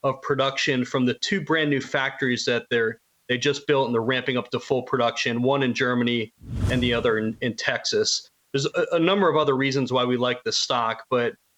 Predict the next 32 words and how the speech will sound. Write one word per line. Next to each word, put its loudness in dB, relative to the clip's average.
you 0
know, 2
we 0
think -2
they're 0
not 0
being 0
given 2
enough, 0
uh, 2
credit 0
for -4
technical -2
advances -2
in 0
their 2
autonomous -2
driving 0
software. 0
Uh, -2
they 0
just -2
raised 0
the 2
price -2
of 0
their, 2
uh, 2
full 0
self-driving 0
software 0
subscription, -2